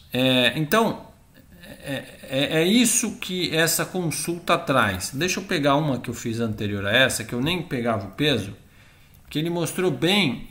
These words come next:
i-, isso aqui, olha. Deixa eu mostrar aqui, que aqui dá pra ver bastante, olha. É, por exemplo, é,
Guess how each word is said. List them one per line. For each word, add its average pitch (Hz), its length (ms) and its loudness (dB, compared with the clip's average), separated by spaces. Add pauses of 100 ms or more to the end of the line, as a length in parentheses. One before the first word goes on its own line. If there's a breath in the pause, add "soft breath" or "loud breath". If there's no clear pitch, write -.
i-, - 260 -10
isso 156 240 -2
aqui, 139 320 -4
olha. 90 260 -6 (400 soft breath)
Deixa - 140 -8
eu 160 40 -2
mostrar 123 300 -2
aqui, 127 220 -8
que 147 200 -4
aqui 131 320 -4
dá 156 120 -2
pra 151 140 -4
ver 143 140 0
bastante, 143 720 -2
olha. - 260 -12 (880 soft breath)
É, 113 360 0 (260)
por 156 160 -2
exemplo, 123 640 -2 (460)
é, 120 280 -6